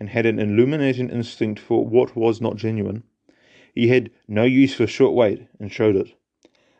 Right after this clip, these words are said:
I used to watch him in the circle around the fire at nights, his face grave, weather-stained and wrinkled,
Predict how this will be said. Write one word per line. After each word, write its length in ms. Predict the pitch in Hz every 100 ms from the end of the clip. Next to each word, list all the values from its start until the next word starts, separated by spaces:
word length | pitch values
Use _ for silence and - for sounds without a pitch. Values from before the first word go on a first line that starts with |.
| -
I 100 | 113
used 260 | 131 165
to 100 | 202
watch 360 | 190 185 175 -
him 160 | 110 92
in 80 |
the 80 | 95
circle 560 | 95 120 113 113 110 107
around 280 | 107 110 95
the 80 |
fire 480 | 90 - 113 107 101
at 100 | 101
nights, 480 | 107 104 101 107 - _ _ _ _
his 140 | 120 113
face 300 | 135 120 110
grave, 560 | 104 113 107 101 87
weather-stained 720 | 104 113 110 - 123 113 110 98
and 160 | 98
wrinkled, 400 | 110 110 104 95